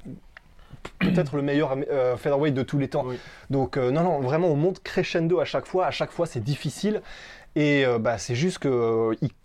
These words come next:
Speaker 1: il s'adapte parfaitement parce que ses game plans sont à chaque fois petits oignons, parce que, euh, il est de mieux en mieux assis dans, dans sa catégorie. Euh, et on l'a vu contre Max Holloway, il est
Speaker 2: Complètement.
Speaker 1: puissant, il est, il est rapide, euh, il est, il est exactement là où il aurait dû être, euh, probablement depuis le début de sa carrière. Donc, euh,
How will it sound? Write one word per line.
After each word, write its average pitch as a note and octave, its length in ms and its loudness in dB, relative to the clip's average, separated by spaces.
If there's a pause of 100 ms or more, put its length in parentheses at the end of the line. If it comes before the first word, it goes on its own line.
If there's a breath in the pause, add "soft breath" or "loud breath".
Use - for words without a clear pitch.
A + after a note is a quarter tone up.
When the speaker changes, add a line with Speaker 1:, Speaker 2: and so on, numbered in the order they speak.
Speaker 1:
il C3+ 120 0
s'adapte - 500 -4
parfaitement D3+ 580 -4
parce - 180 -6
que C#3+ 60 -4
ses B2 200 -2
game C3+ 200 -2
plans C#3+ 220 -2
sont - 100 -6
à A#2 40 -2
chaque C3 160 -4
fois C#3+ 120 -4
petits B2 220 -6
oignons, D#3+ 400 0
parce - 320 -8
que, D3+ 80 -4
euh, C3+ 260 -2 (500 loud breath)
il D3+ 200 4
est F3 100 2
de C#3 140 -2
mieux D3+ 340 2
en D#3+ 80 0
mieux D#3+ 260 2
assis E3 520 -2 (340 soft breath)
dans, C3 260 0
dans C3 120 2
sa C3 160 -4
catégorie. C#3+ 720 2
Euh, A#2 380 0
et - 20 0
on B2 100 0
l'a B2+ 120 0
vu C#3 120 -4
contre C3 160 -6
Max B2+ 240 -4
Holloway, C#3 320 2
il B2+ 80 0
est A#2+ 80 0
Speaker 2:
Complètement. D3+ 260 -2
Speaker 1:
puissant, E3+ 360 0
il C3 160 0
est, A#2 100 2
il A2 100 2
est B2 60 2
rapide, D3+ 560 -2
euh, A#2 140 0
il A#2 120 2
est, A2+ 140 0 (380 loud breath)
il D3 100 2
est C#3+ 60 4
exactement E3+ 480 0
là D#3+ 120 4
où D#3+ 60 4
il C#3+ 80 2
aurait C3 160 0
dû B2+ 180 -2
être, E3 260 -4
euh, A2+ 100 -4
probablement B2+ 340 -4
depuis - 180 -10
le A#2+ 60 -4
début C3 100 -4
de - 40 -10
sa C3 80 -6
carrière. C#3 380 -2
Donc, B2 200 -4
euh, A#2+ 160 -4